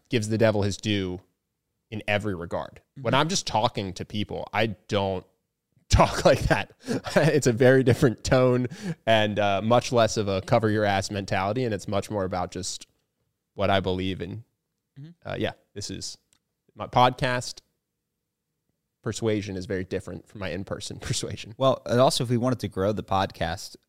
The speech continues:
Speaker 2: uh, wouldn't be so nuanced. Uh, that would, I wouldn't be the first thing I did. I'd probably get some guests, but somewhere on that list is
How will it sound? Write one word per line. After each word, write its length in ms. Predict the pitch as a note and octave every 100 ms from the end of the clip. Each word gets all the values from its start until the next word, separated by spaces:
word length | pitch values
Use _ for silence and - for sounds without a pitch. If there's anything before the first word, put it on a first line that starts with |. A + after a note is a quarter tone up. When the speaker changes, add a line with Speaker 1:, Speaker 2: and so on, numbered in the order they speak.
| _
Speaker 2:
uh, 80 | - -
wouldn't 300 | G#2 A#2 G2
be 120 | G2 F2
so 180 | -
nuanced. 640 | F2+ F#2+ G2 F#2+ F#2+ - - -
Uh, 120 | B2
that 140 | B2 B2
would, 180 | A#2+
I 120 | - A#2+
wouldn't 280 | A2 B2+
be 60 | G#2+
the 80 | G2
first 280 | - E3 -
thing 120 | G2+
I 40 |
did. 160 | F#2 G2
I'd 60 | G2
probably 180 | G#2+
get 100 | G2
some 140 | G2 F#2
guests, 360 | G#2 G2+ -
but 320 | - G#2+ F#2 -
somewhere 320 | D3 D#3 D3
on 120 | A#2+
that 160 | G#2+ -
list 260 | B2 -
is 280 | G2 G2 -